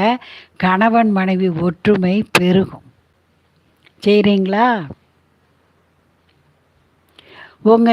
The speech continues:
நீங்க படுக்கிற கட்டில்ல இவ்வளவு அகலத்துக்கு வெள்ளி தகடு பூஜை பொருள்கள் கடையில கிடைக்கும். பார்த்தா ஜருக பேப்பர் போல தான் இருக்கும். அதை வாங்கி நீங்க படுக்கிற கட்டில்ல ஒட்டிருங்க. ஃபெவிகால் போட்டு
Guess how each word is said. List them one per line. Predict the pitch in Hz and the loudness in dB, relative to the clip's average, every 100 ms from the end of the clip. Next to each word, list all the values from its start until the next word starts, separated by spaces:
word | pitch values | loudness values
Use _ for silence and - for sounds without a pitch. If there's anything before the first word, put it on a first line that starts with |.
| 214 | 4
நீங்க | 226 220 202 208 | 4 2 0 0
படுக்கிற | 214 262 254 254 - 185 | 0 0 0 -2 0 -2
கட்டில்ல | 185 185 240 220 190 196 220 226 202 | -4 -2 -2 0 0 0 0 0 -2
இவ்வளவு | 196 220 214 202 185 | 0 2 2 0 -2
அகலத்துக்கு | 175 226 214 208 180 196 190 208 233 - - - - 175 | -2 0 -2 -4 -6 -4 -2 0 -2 -6 -20 -20 -4 2
வெள்ளி | 208 240 254 254 - | 2 4 2 0 0
தகடு | 190 175 208 185 143 - | -2 0 -2 -2 -8 -6
பூஜை | 247 226 233 208 | -4 0 -2 -2
பொருள்கள் | 196 196 190 185 185 | -2 -2 -2 -4 -6
கடையில | 180 196 196 185 | -4 -4 -4 -6
கிடைக்கும். | 185 180 175 185 185 214 214 _ _ _ _ _ _ _ - | -8 -8 -8 -8 -6 -6 -8 _ _ _ _ _ _ _ -4
பார்த்தா | 202 214 233 247 247 208 | 0 0 0 0 0 0
ஜருக | 208 220 240 214 | 0 0 0 0
பேப்பர் | 214 185 202 180 | -2 -4 -6 -2
போல | 202 208 208 | -2 0 0
தான் | 226 196 196 | -2 -2 -4
இருக்கும். | 196 180 190 202 226 240 _ _ - 185 | -6 -6 -6 -6 -6 -8 _ _ -10 -4
அதை | 202 202 196 | 0 0 0
வாங்கி | 214 240 240 220 | -2 0 -2 -2
நீங்க | 202 196 196 | -4 -6 -4
படுக்கிற | 196 214 226 214 - | -4 -4 -4 -4 -4
கட்டில்ல | 185 180 220 214 196 190 214 226 - _ _ 202 202 | -8 -6 -4 -2 -4 -2 -4 -6 -10 _ _ -2 -2
ஒட்டிருங்க. | 180 247 226 175 165 - - _ _ _ _ _ _ | 0 0 0 0 -6 -10 -12 _ _ _ _ _ _
ஃபெவிகால் | 214 220 233 240 214 190 | 0 0 0 -2 -2 -2
போட்டு | 220 214 | -2 -2